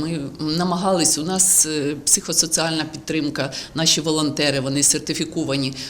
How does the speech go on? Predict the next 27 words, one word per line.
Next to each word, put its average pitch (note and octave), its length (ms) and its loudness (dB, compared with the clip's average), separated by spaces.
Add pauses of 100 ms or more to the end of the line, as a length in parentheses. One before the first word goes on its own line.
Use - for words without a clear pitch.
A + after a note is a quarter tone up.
(140)
вони F#3 320 2
не G#3+ 120 4
відходили D3+ 640 2
від C#3 200 -2
цих F3 260 0
людей. C#3 420 -2 (480)
Ем, - 100 -6 (1080)
що A3+ 280 4
змогли, A#3 540 2 (260)
ми F#3 140 2
для E3+ 160 0
них F3 240 -4
робили. C#3+ 440 -2
Ну, F#3+ 100 4
дивитись G#3 580 4
на D#3 100 0
них C#3+ 260 -2
було D3 220 -2
дуже F#3+ 260 -2
важко. - 480 -6 (560)
М, B2 200 -4 (1040)
та F#3 80 0
все C4 260 4
ж, - 320 2 (2500)
м, C#3+ 320 0
з - 40 0
часом, D#3 720 2